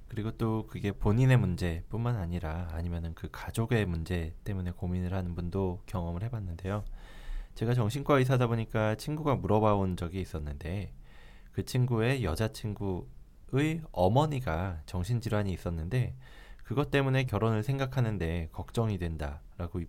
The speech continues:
물어보더라고요. 그래서 혹시라도 여자친구도 병이 나면 어떡하냐,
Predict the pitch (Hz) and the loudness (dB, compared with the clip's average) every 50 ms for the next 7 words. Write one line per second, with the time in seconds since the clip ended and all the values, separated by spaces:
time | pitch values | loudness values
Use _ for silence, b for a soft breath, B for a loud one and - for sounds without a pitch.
0 | - - - 92 92 95 87 85 - - 69 73 69 71 80 90 104 101 92 90 | -8 -6 -2 0 0 2 0 0 -4 -4 -4 -6 -6 -4 -4 -4 -4 -4 -4 -8
1 | - - B B B B B B B B B B - 98 87 113 127 131 127 - | -12 -16 B B B B B B B B B B -8 -4 -2 0 -2 -2 0 0
2 | 143 127 120 113 110 110 110 107 107 104 95 87 90 95 98 - - 123 113 107 | 2 4 4 4 4 4 2 4 4 4 4 2 2 2 0 0 0 0 0 2
3 | 92 85 - 95 87 87 90 87 87 87 98 95 85 - - 95 - - 110 92 | 0 0 -2 0 0 0 0 0 0 0 0 -2 -2 -4 -4 -6 -4 -2 -2 -2
4 | 80 78 80 87 85 80 80 | -2 -2 -2 -2 -4 -4 -8